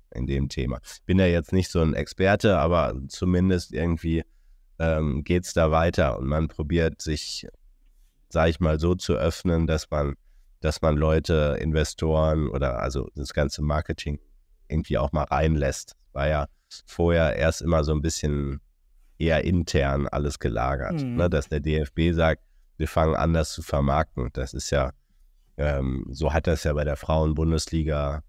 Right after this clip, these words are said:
Speaker 1: äh, auch angefangen, dass man dafür was gesucht hat, probiert hat, das attraktiv zu machen, dann, ne, vermarkten. Das, das finde ich erstmal positiv. Ähm, genau.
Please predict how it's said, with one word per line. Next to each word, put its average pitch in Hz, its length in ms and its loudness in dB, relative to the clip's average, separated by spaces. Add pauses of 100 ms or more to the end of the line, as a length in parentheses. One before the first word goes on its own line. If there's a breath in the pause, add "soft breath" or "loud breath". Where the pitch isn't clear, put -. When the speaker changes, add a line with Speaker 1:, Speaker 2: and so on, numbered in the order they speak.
Speaker 1:
äh, 71 120 -8
auch 95 220 0
angefangen, 85 640 0 (1000)
dass 73 200 -2
man 78 140 0
dafür 78 320 0
was 78 180 0
gesucht 80 460 -2
hat, 76 240 0 (340)
probiert 80 320 0
hat, 82 140 0
das 71 160 -2
attraktiv 76 540 -2
zu 80 180 0
machen, 76 520 0
dann, 67 360 -2 (340)
ne, 85 240 2
vermarkten. 78 500 -2 (360)
Das, 85 200 -2 (360)
das 98 180 2
finde - 220 0
ich 90 40 2
erstmal 87 320 4
positiv. - 800 -2 (220)
Ähm, 73 440 -2 (1200)
genau. 71 420 0